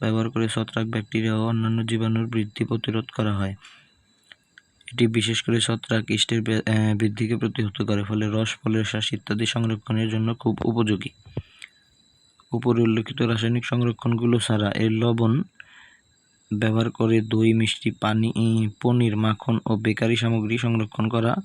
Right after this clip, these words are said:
হয়। উপরে উল্লেখিত রাসায়নিক সং-, সংরক্ষকগুলো ভিন্ন ভিন্ন ধরনের খাদ্য সংরক্ষণের জন্য ভিন্ন ভিন্ন পরিমাণে ব্যবহার করতে হয়।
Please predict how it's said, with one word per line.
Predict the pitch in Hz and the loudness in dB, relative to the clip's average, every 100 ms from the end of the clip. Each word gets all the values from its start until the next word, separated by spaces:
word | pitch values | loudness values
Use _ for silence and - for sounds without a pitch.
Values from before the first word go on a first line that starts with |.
| - - - - _ _ _ - | -10 -20 -20 -20 _ _ _ -20
হয়। | - 104 98 - | -8 -2 0 -2
উপরে | 104 113 117 | -2 2 4
উল্লেখিত | 110 110 113 117 | 2 0 -2 -2
রাসায়নিক | 113 110 117 113 | -2 -2 -2 -2
সং-, | 117 113 113 113 113 113 120 - | -2 -2 0 -2 0 -2 -4 -8
সংরক্ষকগুলো | - 120 117 110 - 123 117 _ - - - _ - 117 110 | -2 2 2 0 0 0 0 _ -20 -18 -20 _ 2 4 4
ভিন্ন | 104 113 117 | 2 2 2
ভিন্ন | 113 113 110 | 4 2 2
ধরনের | 113 113 113 | 2 2 -2
খাদ্য | - 117 117 | -4 -4 -2
সংরক্ষণের | 113 110 107 - 113 127 - - - - - | 0 0 -2 -2 0 0 -2 -18 -20 -18 -4
জন্য | 110 113 117 | 0 0 0
ভিন্ন | 104 110 107 | 0 0 0
ভিন্ন | 107 110 | 0 -2
পরিমাণে | 104 117 113 101 107 - - - - - - - - - - - - - - _ - - _ - - - - - - - - - - - - - _ _ _ - - - _ _ _ _ | 2 2 2 0 -4 -8 -12 -16 -20 -10 -10 -6 -8 -8 -16 -18 -20 -20 -20 _ -20 -20 _ -20 -14 -12 -12 -18 -18 -20 -20 -20 -20 -16 -16 -18 _ _ _ -20 -20 -20 _ _ _ _
ব্যবহার | 117 107 113 110 107 | -2 2 2 2 2
করতে | 110 110 107 | -2 -4 -4
হয়। | 95 95 | -2 -4